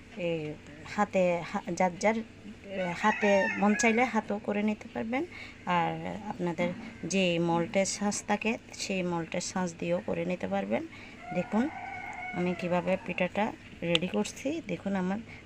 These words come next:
মাশাআল্লাহ আমার পিঠাটার কিভাবে লাপ পিঠা করছি। দেখুন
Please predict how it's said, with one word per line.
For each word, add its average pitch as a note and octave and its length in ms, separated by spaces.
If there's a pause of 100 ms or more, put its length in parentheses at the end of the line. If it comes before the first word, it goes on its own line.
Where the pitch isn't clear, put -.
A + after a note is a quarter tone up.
মাশাআল্লাহ G3 500 (300)
আমার E3+ 240
পিঠাটার F#3 420 (760)
কিভাবে F#3+ 580
লাপ F#3 180 (120)
পিঠা G#3 340
করছি। G#3 400 (680)
দেখুন G3+ 340